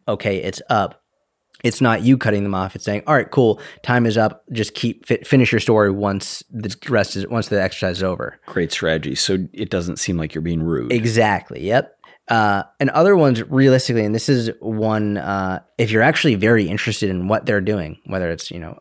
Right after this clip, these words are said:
Speaker 1: a banker, a lawyer, whatever it is, um, and you actually really enjoy working with them and you have a good, uh, work relationship with them is saying, like, "Hey, listen, like, if you have a, an hour free, um, after training or whatever it is, let's go grab coffee," or, like, "Let's go on a walk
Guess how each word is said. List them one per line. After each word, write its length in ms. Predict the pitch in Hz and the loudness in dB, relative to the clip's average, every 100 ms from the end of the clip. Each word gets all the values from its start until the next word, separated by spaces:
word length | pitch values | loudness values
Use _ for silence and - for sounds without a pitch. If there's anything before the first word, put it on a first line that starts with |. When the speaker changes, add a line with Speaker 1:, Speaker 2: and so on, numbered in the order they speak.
| - | -20
Speaker 1:
a 60 | |
banker, 420 | - 151 143 117 101 | -2 2 2 0 -2
a 60 | |
lawyer, 360 | 98 127 117 101 | 2 2 4 2
whatever 300 | 101 107 104 | 2 2 2
it 60 | |
is, 300 | 104 104 98 - - - - | 2 0 -2 -8 -18 -20 -4
um, 420 | 104 95 92 90 - | 0 2 0 -4 -2
and 80 | 120 | 2
you 80 | 127 | 2
actually 200 | - 113 | 2 2
really 300 | 117 127 107 | 4 4 4
enjoy 320 | 101 117 101 | 2 0 0
working 360 | 104 117 120 | 2 0 0
with 100 | 104 | -2
them 160 | 95 95 | -4 -4
and 100 | 98 | -4
you 60 | 95 | -2
have 220 | 110 101 | -2 -2
a 20 | |
good, 500 | 95 110 104 95 - | -2 0 0 -2 -6
uh, 380 | 90 82 80 - - _ - | -6 -6 -8 -10 -16 _ -12
work 360 | 135 117 104 104 | -2 0 0 0
relationship 480 | 104 127 120 101 92 | 2 2 0 -2 -4
with 120 | 90 | -4
them 240 | 95 104 - - - | -4 -4 -10 -8 -2
is 220 | 117 117 | -2 -4
saying, 300 | - 123 123 | -8 -4 -2
like, 160 | 123 113 | -2 -4
"Hey, 260 | - 147 123 | 2 2 2
listen, 440 | 107 - 123 80 - | 0 -2 -2 -4 -8
like, 160 | 98 | -8
if 160 | 131 120 | -6 -4
you 80 | 110 | -2
have 260 | - 120 117 | 0 0 0
a, 180 | 110 - | -2 -2
an 240 | 101 85 | -4 -4
hour 280 | - 107 101 | -2 0 0
free, 560 | - - 156 143 139 143 - - - | -2 2 4 4 2 -2 -12 -12 -4
um, 420 | 107 98 92 87 - | 0 0 0 -4 -6
after 280 | 117 104 - | -6 -6 -6
training 340 | - 139 127 117 | -4 0 2 2
or 40 | |
whatever 200 | 101 107 | 0 0
it 60 | 147 | 0
is, 100 | 139 | 0
let's 200 | 127 - | -4 0
go 120 | 156 | 2
grab 220 | 147 143 | 4 2
coffee," 360 | 131 143 120 85 | 2 0 0 -2
or, 60 | |
like, 120 | 87 101 | -2 -4
"Let's 120 | - | 0
go 100 | 143 | 2
on 80 | 127 | 2
a 80 | 101 | 4
walk 400 | 117 110 - | 2 0 -4